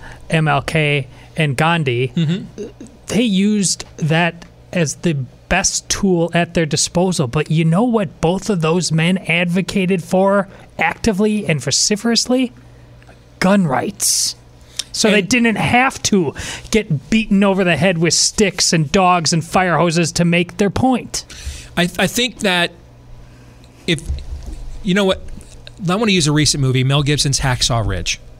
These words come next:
Speaker 2: is a tremendous film.
Speaker 1: Good show.
Speaker 2: I could not more highly recommend it if you haven't seen it yet. And Andrew Garfield plays a devout Christian man whose particular tradition of Christianity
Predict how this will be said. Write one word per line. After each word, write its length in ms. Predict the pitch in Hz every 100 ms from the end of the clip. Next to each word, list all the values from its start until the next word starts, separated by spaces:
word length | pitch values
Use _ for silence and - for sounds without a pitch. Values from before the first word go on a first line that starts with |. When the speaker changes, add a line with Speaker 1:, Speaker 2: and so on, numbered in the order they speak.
| - - - - -
Speaker 2:
is 120 | 139
a 80 | 139
tremendous 680 | - 160 139 135 127 117 -
film. 220 | 95 87 -
Speaker 1:
Good 160 | 175 147
show. 180 | 180 254 - -
Speaker 2:
I 80 |
could 220 | 143 196 190
not 180 | 180
more 220 | 202 156 147
highly 340 | 151 160 160
recommend 460 | 151 143 135 135 127
it 80 |
if 80 | 117
you 60 | 117
haven't 220 | 110 110
seen 220 | - 110
it 60 | 95
yet. 200 | 80 - - - - - - - -
And 120 | 139
Andrew 220 | 175 202
Garfield 540 | 175 170 - 165 151
plays 580 | - 139 131 135 127 - -
a 220 | 120 120
devout 420 | 123 120 127 170
Christian 400 | - 170 - 165
man 380 | 139 135 131 127 117 - -
whose 180 | - 151
particular 600 | - - 180 170 170 160 - - - -
tradition 560 | - 165 147 196 - 190
of 120 | 175
Christianity 720 | 180 - 160 123 107 98 95